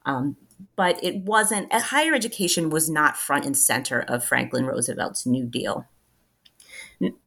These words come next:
then we come up to the middle of the twentieth century, and this is where the federal role in higher education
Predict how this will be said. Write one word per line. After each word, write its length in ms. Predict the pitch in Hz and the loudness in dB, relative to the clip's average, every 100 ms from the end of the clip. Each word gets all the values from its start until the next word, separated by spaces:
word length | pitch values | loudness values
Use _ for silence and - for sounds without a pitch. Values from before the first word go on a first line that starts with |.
| - | -2
then 160 | 269 | 0
we 80 | 320 | 0
come 200 | 320 277 | 0 0
up 120 | 240 | 2
to 100 | - | 2
the 100 | 175 | 2
middle 240 | 175 170 156 | 2 2 2
of 120 | 139 | 0
the 80 | 156 | -2
twentieth 420 | - 156 139 139 | 0 2 2 2
century, 400 | - - - 120 | -2 -4 -2 0
and 180 | 143 170 | 0 0
this 200 | 202 226 | 2 2
is 120 | 202 | 0
where 140 | 165 | 0
the 80 | 156 | -2
federal 500 | 147 - 151 151 143 | -2 2 2 4 2
role 280 | 139 131 131 | 2 2 2
in 120 | 151 | -2
higher 320 | 156 123 135 | -2 2 2
education 800 | 127 135 - - 117 - 127 117 | 2 -2 -6 -4 -2 0 0 -2